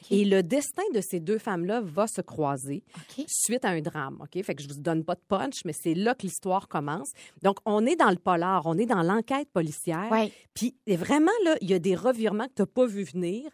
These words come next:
Speaker 1: Ok.
Speaker 2: et surtout, on est dans l'analyse, puis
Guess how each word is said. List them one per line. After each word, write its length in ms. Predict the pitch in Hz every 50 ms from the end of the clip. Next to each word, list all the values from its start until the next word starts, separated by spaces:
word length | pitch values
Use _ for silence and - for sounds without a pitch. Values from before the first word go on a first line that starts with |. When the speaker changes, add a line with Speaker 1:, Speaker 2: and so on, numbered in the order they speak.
| _ - 202
Speaker 1:
Ok. 180 | 180 - -
Speaker 2:
et 160 | 220 208 226 -
surtout, 500 | - - - - 370 - - - - 415 480 - -
on 200 | 202 196 196 214
est 120 | 262 320
dans 180 | 254 226 190 180
l'analyse, 720 | 170 185 240 294 302 269 196 170 170 196 240 262 254 - -
puis 180 | - 185 185